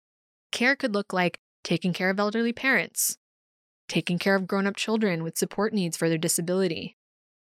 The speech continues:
looking after siblings, or being there for your found or chosen family and more. Caring could also look like taking an inclusive lens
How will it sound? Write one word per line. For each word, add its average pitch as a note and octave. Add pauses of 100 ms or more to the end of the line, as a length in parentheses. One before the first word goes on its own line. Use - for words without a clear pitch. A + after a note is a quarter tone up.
(220)
looking G3
after G#3
siblings, - (500)
or G3
being F#3+
there F#3
for F3+
your E3+
found E3+
or F3
chosen E3+
family D3+
and D3+
more. - (960)
Caring G#3
could -
also A#3
look F3+
like F3 (300)
taking F#3+
an F#3
inclusive G3
lens -